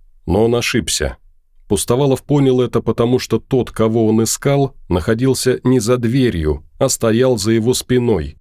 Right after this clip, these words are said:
Пустовалов понял это слишком поздно и сразу догадался, почему его натасканный на угрозы организм не дал сигналов опасности. Пустовалов повернул голову. Перед вездеходом стоял высокий старик на снегоступах,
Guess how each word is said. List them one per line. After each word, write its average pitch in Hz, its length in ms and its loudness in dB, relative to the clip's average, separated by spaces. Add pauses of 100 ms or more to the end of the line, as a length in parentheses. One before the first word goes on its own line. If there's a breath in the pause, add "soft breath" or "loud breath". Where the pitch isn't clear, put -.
(340)
Пустовалов 127 600 0
понял 135 360 2
это 117 180 -2
слишком 113 480 0
поздно 82 600 0 (180)
и 95 80 -2
сразу 110 360 0
догадался, 107 680 0
почему 117 480 0
его 104 280 0
натасканный 95 720 0
на 101 160 2
угрозы 101 540 0
организм 104 920 0
не 104 140 2
дал 135 260 0
сигналов 117 600 0
опасности. 80 840 -2 (520)
Пустовалов 127 540 0
повернул 107 520 0
голову. 80 540 -2 (440)
Перед 101 240 0
вездеходом 113 640 0
стоял 123 400 0
высокий 113 460 0
старик 123 560 -2
на 95 120 0
снегоступах, 101 1000 -2